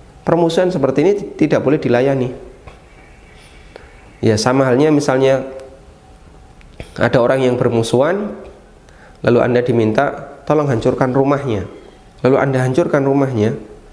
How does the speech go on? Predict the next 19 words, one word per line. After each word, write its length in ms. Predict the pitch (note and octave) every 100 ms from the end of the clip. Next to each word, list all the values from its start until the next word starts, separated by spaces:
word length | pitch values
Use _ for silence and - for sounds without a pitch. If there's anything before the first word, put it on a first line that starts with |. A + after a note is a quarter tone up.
| - - - - - - - -
maka 480 | G#2+ A#2 A#2 A#2 -
ini 320 | B2+ D3+ -
bisa 240 | C#3+ - A#2+
jadi 160 | A#2
masuk 320 | D3 B2 B2 -
dalam 400 | A#2 G#2+ G#2 G#2+
kategori 800 | A#2 A#2 A#2+ A2+ D#3 G3 - - - - - -
"wala 320 | A#2+ C#3 A#2
ta'awanu 560 | B2 A2+ A#2 A2 C#3
'alal 240 | A#2 A#2 -
itsmi 240 | C#3 D3
wal 240 | C#3 C#3+ E3+
'udwan". 480 | D#3 F3 C#3 - - - - - - - - -
Jangan 340 | A#2+ C#3 C#3+
tolong 320 | B2+ A#2+ A#2+
menolong 320 | A#2 B2+ E3+
dalam 300 | C#3 A#2+ A#2+
dosa 340 | B2+ A2+ F3 E3+
dan 380 | D3+ G#3+ G#3+